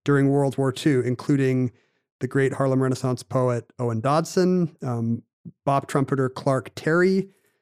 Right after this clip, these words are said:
painter Charles Seabury, and Larry Doby, who would go on to integrate, the center fielder who would go on to integrate the American League. He was the second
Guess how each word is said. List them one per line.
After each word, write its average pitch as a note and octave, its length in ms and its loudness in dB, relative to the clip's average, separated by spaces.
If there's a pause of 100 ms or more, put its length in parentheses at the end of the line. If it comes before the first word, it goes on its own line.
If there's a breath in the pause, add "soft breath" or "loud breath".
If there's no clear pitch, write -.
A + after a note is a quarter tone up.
(200 soft breath)
painter C3+ 400 0
Charles C3 400 0
Seabury, E3+ 640 2 (220)
and C3+ 500 0
Larry D#3 280 4
Doby, G3 480 4
who D#3 140 0
would C#3 120 2
go C#3+ 160 2
on C#3 160 2
to - 100 -6
integrate, C#3+ 380 0
the C#3 80 -2
center D3+ 220 0
fielder D3 240 2
who C#3 60 2
would C#3 80 0
go D3 100 2
on C3+ 60 2
to C3+ 60 -2
integrate C#3 360 0
the C#3 60 0
American C3 380 0
League. B2 240 -2
He B2+ 80 -6
was B2+ 120 -6
the A#2 100 -8
second A#2 420 -8